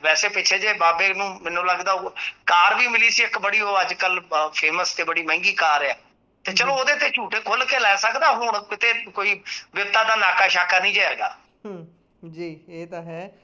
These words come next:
Speaker 2: ਉੱਧਰ ਕਹਿੰਦੇ ਵੀ ਕਈ ਵਲੌਗਰ ਤੇ ਯੂਟਿਊਬਰ ਜਿਹੜੇ ਨੇ ਉਹ ਨਿਸ਼ਾਨੇ ਤੇ ਨੇ, ਕਿਸ ਦੇ ਨਿਸ਼ਾਨੇ ਤੇ ਨੇ ਜੀ ਇਹ?
Speaker 1: ਅ, ਦੇਖੋ ਗੱਲ ਇਹ ਆ ਕਿ ਇੱਕ ਚੀਜ਼ ਜਿਹੜੀ ਆ ਉਹ ਇੱਥੇ ਚੱਲਦੀ ਪਈ ਹੈ ਇੰਡੀਆ ਦੇ ਵਿੱਚ, ਆਪਾਂ ਨੂੰ ਸਭਨਾਂ ਨੂੰ ਪਤਾ ਹੀ ਆ ਕਿ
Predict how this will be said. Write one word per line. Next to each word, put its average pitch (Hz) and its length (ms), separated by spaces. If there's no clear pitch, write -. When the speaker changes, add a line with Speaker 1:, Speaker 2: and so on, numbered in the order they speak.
Speaker 2:
ਉੱਧਰ 180 280
ਕਹਿੰਦੇ 240 360
ਵੀ 254 140
ਕਈ 190 400
ਵਲੌਗਰ 175 600
ਤੇ 262 140
ਯੂਟਿਊਬਰ 208 840
ਜਿਹੜੇ 220 300
ਨੇ 226 120
ਉਹ 262 120
ਨਿਸ਼ਾਨੇ 190 580
ਤੇ 185 180
ਨੇ, 156 140
ਕਿਸ 202 300
ਦੇ 208 140
ਨਿਸ਼ਾਨੇ 165 400
ਤੇ 156 160
ਨੇ 160 120
ਜੀ 170 180
ਇਹ? 165 60
Speaker 1:
ਅ, 202 40
ਦੇਖੋ 220 300
ਗੱਲ 156 260
ਇਹ 175 100
ਆ 180 60
ਕਿ 208 440
ਇੱਕ 151 260
ਚੀਜ਼ 170 280
ਜਿਹੜੀ 170 320
ਆ 165 100
ਉਹ 165 300
ਇੱਥੇ 156 240
ਚੱਲਦੀ 151 360
ਪਈ 165 220
ਹੈ 165 60
ਇੰਡੀਆ 151 240
ਦੇ 156 100
ਵਿੱਚ, 151 200
ਆਪਾਂ 151 200
ਨੂੰ 147 140
ਸਭਨਾਂ 156 320
ਨੂੰ 147 140
ਪਤਾ 147 180
ਹੀ 156 140
ਆ 151 80
ਕਿ 175 260